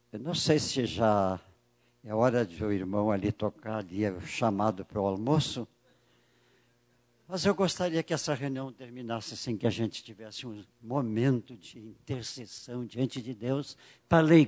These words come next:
pela igreja no Brasil, irmãos. E eu incluiria uma outra igreja que está surgindo, surgindo nas matas do nosso país,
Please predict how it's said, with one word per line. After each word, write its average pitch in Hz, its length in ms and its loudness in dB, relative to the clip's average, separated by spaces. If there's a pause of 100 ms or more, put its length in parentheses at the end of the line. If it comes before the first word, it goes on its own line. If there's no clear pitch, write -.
(160)
pela 170 240 4
igreja 139 520 0
no 117 140 -12
Brasil, 101 380 -12
irmãos. - 680 -20 (2250)
E 143 140 2
eu 196 100 12
incluiria 202 920 4 (760)
uma 147 220 2
outra 156 320 -2
igreja 131 520 6
que - 100 -6
está - 180 -2
surgindo, 120 840 -2 (760)
surgindo 160 500 6
nas 165 300 12
matas 127 560 4
do 113 100 2
nosso 120 300 4
país, 101 600 -6